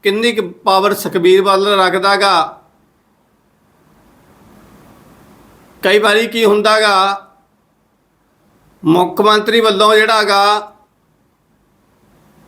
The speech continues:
ਫੜਨ ਦੀ ਕੋਸ਼ਿਸ਼ ਕੀਤੀ ਜਾਂਦੀ ਆ, ਵਾਰੰਟ ਕੱਢੇ ਜਾਂਦੇ ਆ,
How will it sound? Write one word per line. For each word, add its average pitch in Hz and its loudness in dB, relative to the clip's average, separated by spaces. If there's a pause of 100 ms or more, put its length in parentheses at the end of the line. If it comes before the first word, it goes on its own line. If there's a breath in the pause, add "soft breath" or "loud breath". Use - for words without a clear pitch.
(800)
ਫੜਨ 208 0
ਦੀ 240 -2
ਕੋਸ਼ਿਸ਼ 214 0
ਕੀਤੀ 226 -2
ਜਾਂਦੀ 220 0
ਆ, 226 4
ਵਾਰੰਟ 196 0
ਕੱਢੇ 208 0
ਜਾਂਦੇ 214 2
ਆ, 214 0